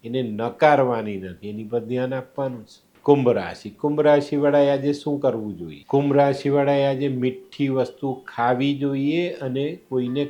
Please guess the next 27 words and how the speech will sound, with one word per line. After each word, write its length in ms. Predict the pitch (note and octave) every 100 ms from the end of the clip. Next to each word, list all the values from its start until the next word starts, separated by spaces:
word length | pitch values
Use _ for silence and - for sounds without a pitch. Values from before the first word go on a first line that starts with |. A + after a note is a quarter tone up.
| -
ખવડાવવી 640 | - D#3 D#3 D3 A#2+ G#2
જોઈએ. 440 | F#2+ E2 D2+ D2 D2+ _ _ - -
શું 360 | F#3+ G#3 F3+ D3
નથી 420 | D#3 D#3 - F#3
કરવાનું? 640 | D3+ C3 A#2+ A2+ G#2+ A#2+
મિત્રો, 280 | C#3+ D3 F3
આજે 340 | D#3 E3+ F#3 A#2+ G2
વાણી 500 | A2 C3 D#3 F3+ E3
આપણી 560 | C3+ C3 C#3+ C#3+ C3 - C3
બગાડવાની 680 | B2 A#2+ C3 C3+ C3+ C3 C3
નથી, 520 | B2+ A#2+ B2+ B2 B2+ _
કડવી 400 | C3+ C3 B2+ B2+
વાણી 340 | B2 A#2+ A#2+
બોલવાની 640 | A#2 A2+ A#2 B2 C3+ C3+
નથી. 500 | C3+ C3 B2+ B2+ B2 _ -
મીન 340 | A#2+ C3 B2+
રાશિ, 400 | A2+ F#2 F2+ A2+
મીન 320 | A#2 D3+ F3
રાશિવાળાએ 680 | E3+ E3 D#3+ E3+ D#3+ D#3+ D#3
આજે 160 | D3 D3+
શું 200 | D#3 C#3
કરવું? 160 | B2
મીન 460 | A2+ B2+ D#3 F3+ E3+
રાશિવાળાએ 680 | D#3+ D#3 E3 D#3+ D3+ D3+ D3+
આજે 240 | C#3+ E3
પોતાના 640 | E3 - C3+ C3 C#3+ D3
જીવનમાં 640 | D3 B2+ B2 C3+ C3+ D3